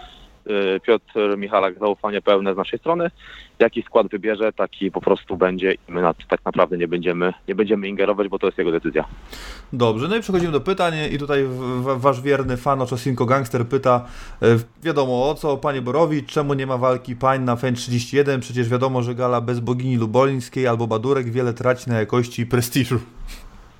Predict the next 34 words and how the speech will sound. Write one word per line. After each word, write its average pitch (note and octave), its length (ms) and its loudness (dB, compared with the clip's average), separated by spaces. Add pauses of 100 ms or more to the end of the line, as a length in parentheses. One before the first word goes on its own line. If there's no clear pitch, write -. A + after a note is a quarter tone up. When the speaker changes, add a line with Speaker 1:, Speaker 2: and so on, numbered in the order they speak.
(760)
Speaker 1:
Nie, C#3+ 120 2
no D#3 120 2
to D#3+ 120 -2
się E3+ 100 -6
zgadzam. A#2+ 320 2
Oczosin-, A2 320 -6
Oczosinko A#2+ 560 0
wariat G#2+ 320 -2
zawsze G#2+ 300 -4
zadaje G#2 300 0
te G2+ 80 -8
same G#2 180 -2
pytania G#2 400 0
i G2 40 -6
za G2+ 80 -6
każdym G2 280 0
razem G2 240 -2
się - 120 -4
wszyscy - 260 -10
uśmiechają, G#2+ 460 0
jak E2+ 120 -10
ktoś - 220 -6
się F#2+ 100 0
czyta F2+ 260 -4
albo, F#2 300 0 (320)
albo G2+ 200 -2
słucha G#2 260 -2
odpowiedzi B2 320 -2
na F2+ 120 -4
nie. A#2+ 180 -2 (560)
E, B2+ 460 -2
no F3 120 -16
co, B2 140 0
Badurek, C#3 440 0